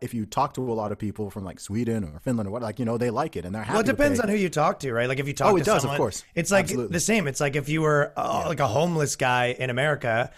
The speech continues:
Speaker 2: it's probably better to be a homeless guy in Canada. But if you're,
Speaker 1: Exactly.
Speaker 2: like, a guy that wants to start a business, and it's,
Speaker 1: Exactly.
Speaker 2: it's, it depends on, like, what your goals are and, you know, whether you're,
Speaker 1: Exactly.
Speaker 2: like,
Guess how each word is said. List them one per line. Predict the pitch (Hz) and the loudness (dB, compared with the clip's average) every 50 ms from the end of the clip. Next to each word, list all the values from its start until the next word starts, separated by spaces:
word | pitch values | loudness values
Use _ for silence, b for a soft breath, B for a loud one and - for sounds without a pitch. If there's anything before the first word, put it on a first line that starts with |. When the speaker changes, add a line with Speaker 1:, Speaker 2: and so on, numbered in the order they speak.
| B B B B B B | B B B B B B
Speaker 2:
it's | - 135 - | -8 -6 -2
probably | - 151 139 131 127 131 | 0 2 2 2 2 0
better | 120 113 131 123 127 123 | 0 0 2 2 2 0
to | 120 | 0
be | 117 117 | 0 0
a | 113 | 0
homeless | 113 123 120 120 117 107 | 0 0 -2 -2 -4 -4
guy | - 123 117 113 113 | -2 -2 -2 0 -2
in | 110 113 110 | -2 -4 -2
Canada. | 143 147 139 123 110 95 - - - B B B B B B | 0 0 0 -2 -4 -8 -10 -12 -14 B B B B B B
But | 147 143 | -2 -2
if | 127 117 | 0 0
you're, | 131 135 131 | 0 0 2
Speaker 1:
Exactly. | 127 | 2
Speaker 2:
like, | 127 123 117 | 2 2 0
a | 135 120 | 0 0
guy | 127 131 127 123 | 0 2 2 2
that | 123 123 | 0 0
wants | 123 120 110 | -2 -2 -4
to | 120 95 | -4 -6
start | - 135 123 120 117 | -2 -2 0 -2 0
a | |
business, | 101 120 143 151 123 120 113 113 110 - 127 | 0 0 0 0 0 -2 -4 -4 -4 -4 -6
and | 120 113 | -4 -4
it's, | 110 | -4
Speaker 1:
Exactly. | 107 110 82 82 87 87 127 120 - - - | -4 -6 -6 -8 -8 -8 -8 -8 -8 -8 -10
Speaker 2:
it's, | - - | -10 -12
it | 147 | -12
depends | 120 143 - 139 135 131 127 127 | -10 -6 -2 0 0 0 0 0
on, | 123 120 120 | 0 0 0
like, | 120 113 107 104 | -2 -4 -4 -2
what | 107 117 117 | -2 -2 -2
your | 113 110 110 107 | -2 -2 -4 -4
goals | 104 104 110 113 123 127 107 | -4 -4 -4 -2 -2 -2 -2
are | 107 101 101 101 | -2 -2 -2 -2
and, | 101 101 101 107 117 | -2 -4 -6 -6 -6
you | 117 107 | -6 -4
know, | 101 98 | -4 -4
whether | 101 104 98 104 101 | -4 -2 -2 -2 -4
you're, | 101 104 104 | -4 -4 -2
Speaker 1:
Exactly. | 104 | -2
Speaker 2:
like, | 104 104 95 - | -4 -4 -6 -8